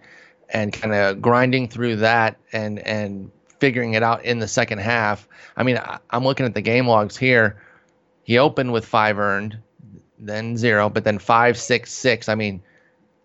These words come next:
working that off is gonna take a while. When you allow five to six runs in four of your first five outings,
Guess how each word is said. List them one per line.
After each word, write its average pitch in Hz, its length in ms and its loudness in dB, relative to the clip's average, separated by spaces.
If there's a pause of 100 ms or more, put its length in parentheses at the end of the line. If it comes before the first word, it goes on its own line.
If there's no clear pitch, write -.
(240)
working 143 360 2
that 127 200 4
off 110 200 2
is - 40 -18
gonna 110 160 -6
take 113 200 -8
a 82 40 -8
while. 82 460 -4
When 104 120 -6
you 131 140 0
allow 117 280 4
five 113 420 2
to 113 100 -6
six - 320 -8
runs 110 320 -2
in 98 200 -8
four 113 280 2
of 107 80 -2
your 101 100 -2
first 107 300 -2
five 104 220 2
outings, 113 500 -2